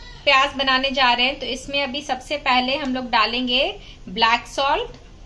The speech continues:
इसको आपको स्वाद अनुसार डालना है, अपना जितना quantity प्याज को, हम, हमने यहाँ तीन प्याज लिया था तो आधा चम्मच salt डाला।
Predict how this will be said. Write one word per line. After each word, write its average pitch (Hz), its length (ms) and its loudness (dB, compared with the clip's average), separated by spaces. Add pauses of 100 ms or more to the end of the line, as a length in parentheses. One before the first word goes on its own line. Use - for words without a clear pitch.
(720)
इसको 247 260 -2
आपको 269 260 0
स्वाद 269 320 2
अनुसार 269 380 -2
डालना 247 360 2
है, 285 280 -4
अपना 254 320 -2
जितना 254 300 -6
quantity 254 460 -4
प्याज 233 320 0
को, 285 80 -6
हम, 269 140 -4
हमने 247 300 -2
यहाँ 262 140 0
तीन 254 220 -4
प्याज 254 300 -2
लिया 247 140 -2
था 262 100 -8
तो 269 140 -4
आधा 247 240 -2
चम्मच 254 380 -6
salt 226 360 -6
डाला। 233 360 0